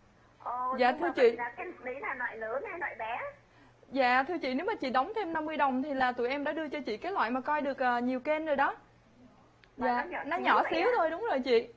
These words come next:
Speaker 2: Nó nhỏ xíu vậy thôi, nó rất là gọn. Dạ,
Speaker 1: Ok,
Speaker 2: nhưng mà nó nhiều
Speaker 1: mà làm
Speaker 2: đài.
Speaker 1: sao? Mà, mà,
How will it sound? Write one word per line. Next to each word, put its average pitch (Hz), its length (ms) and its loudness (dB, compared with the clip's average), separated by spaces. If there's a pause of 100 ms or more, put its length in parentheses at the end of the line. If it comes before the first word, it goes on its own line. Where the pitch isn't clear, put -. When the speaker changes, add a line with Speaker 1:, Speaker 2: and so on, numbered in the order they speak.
Speaker 2:
Nó 330 60 -14
nhỏ 339 160 -6
xíu 339 280 -4
vậy 339 80 0
thôi, 311 120 -2
nó 349 100 -2
rất 466 120 -2
là 480 100 2
gọn. 220 280 4 (1080)
Dạ, 240 160 2
Speaker 1:
Ok, 247 100 2
Speaker 2:
nhưng 302 160 2
mà 285 100 4
nó 269 120 2
nhiều 320 180 0
Speaker 1:
mà 247 60 4
làm 233 180 8
Speaker 2:
đài. 220 100 4
Speaker 1:
sao? 277 280 -4 (1000)
Mà, 226 220 -4
mà, 220 280 -4